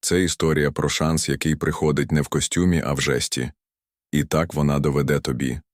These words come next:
добро — не слабкість. Добро — це стратегія, яка працює повільно, але перемагає назавжди. Бо іноді, щоб побудувати життя наново, достатньо одного моменту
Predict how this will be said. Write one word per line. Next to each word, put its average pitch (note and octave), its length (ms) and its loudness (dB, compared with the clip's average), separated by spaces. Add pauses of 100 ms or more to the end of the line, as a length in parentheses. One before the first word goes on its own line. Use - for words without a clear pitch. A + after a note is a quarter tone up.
(480)
добро — D#2+ 580 2 (460)
не D#2+ 140 2
слабкість. - 760 -4 (840)
Добро — D2+ 540 2 (300)
це D#2 200 0
стратегія, D2 840 0 (560)
яка D2+ 300 2
працює D2+ 480 0
повільно, D2 680 0 (460)
але D2 240 2
перемагає D2 640 0
назавжди. C#2 680 -2 (480)
Бо F2 180 4
іноді, G#2 280 6
щоб - 180 -2
побудувати D2 520 0
життя D2 300 0
наново, D2 400 2
достатньо D2+ 520 0
одного D2 320 0
моменту C#2 640 0